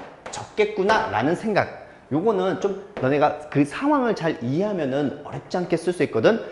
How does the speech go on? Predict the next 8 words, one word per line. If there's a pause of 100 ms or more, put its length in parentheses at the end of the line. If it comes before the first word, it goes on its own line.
(220)
이것까지
만약에
너무
헷갈린다
싶으면
만약에
그냥
이렇게